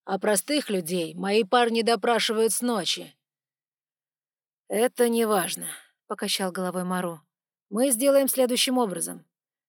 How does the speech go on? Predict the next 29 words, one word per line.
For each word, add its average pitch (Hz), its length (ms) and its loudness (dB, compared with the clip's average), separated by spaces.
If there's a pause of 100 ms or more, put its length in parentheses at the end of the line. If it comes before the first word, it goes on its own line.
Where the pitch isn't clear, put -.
Сегодня 214 480 0
после 220 300 -2
ужина 208 340 -2
прибудет 202 440 -2
дирижабль, 208 580 0
который 185 340 -6
следует 180 380 -2
до 185 100 -4
Нижнего 180 440 -4
города. 180 480 -4 (400)
На 202 140 -2
нём 262 200 0
будут 240 260 0
возвращаться 202 520 -2
домой 202 320 -2
горничные, 180 640 -4
у 165 80 -12
которых 180 400 -8
завтра 190 300 -4
выходной. 170 580 -10 (720)
Мы 240 200 0
наложим 196 460 -2
на 185 100 0
избранную 170 720 -6 (120)
иллюзию, 196 720 -4 (500)
оденем 233 460 0
её 233 200 0
как 233 200 -4
горничную, 170 720 -4